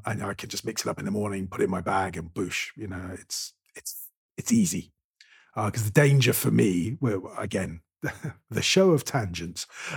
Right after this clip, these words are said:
um, the danger for me when it comes to dieting is that when I'm working,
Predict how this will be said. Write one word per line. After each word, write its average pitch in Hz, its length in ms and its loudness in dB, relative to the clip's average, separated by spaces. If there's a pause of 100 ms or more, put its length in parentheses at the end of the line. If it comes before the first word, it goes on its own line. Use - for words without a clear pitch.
um, 123 340 6
the 127 80 -4
danger 151 380 6
for 127 160 0
me 117 280 2
when 107 160 -2
it 110 80 -4
comes 107 220 -4
to 101 100 -10
dieting 95 680 -6
is 95 380 -6 (420)
that 98 320 -4 (160)
when 113 200 0
I'm 104 180 0
working, 117 580 4